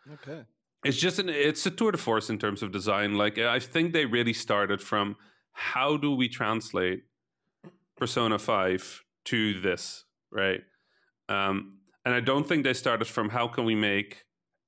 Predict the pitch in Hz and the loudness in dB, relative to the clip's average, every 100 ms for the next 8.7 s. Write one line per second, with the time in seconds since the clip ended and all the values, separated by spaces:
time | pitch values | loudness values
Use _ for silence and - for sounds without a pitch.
0 | - - 117 113 123 - 110 107 - 104 | -8 -4 -2 -2 -4 -2 0 0 0 0
1 | 98 98 104 - 107 110 101 92 92 101 | 2 0 -2 -4 -2 0 2 2 0 0
2 | 123 117 113 104 107 107 - 104 95 - | 0 2 2 2 0 0 0 -2 -2 -4
3 | 101 110 117 113 110 107 - 101 117 107 | -2 0 2 2 0 -2 -4 -2 0 2
4 | 98 95 98 98 104 95 95 - 95 - | 2 0 0 -2 -4 -4 -4 -6 -12 -14
5 | 90 - - 113 - _ _ _ _ _ | -14 -14 -14 -14 -16 _ _ _ _ _
6 | - 107 110 110 98 - 92 90 - - | -2 0 2 2 0 -2 -2 -4 -8 -4
7 | 104 - - - 107 - - - 117 107 | -4 -4 -8 -2 -2 -2 -8 -6 -6 -2
8 | 107 95 92 90 95 101 101 | -2 0 0 0 -2 -2 -8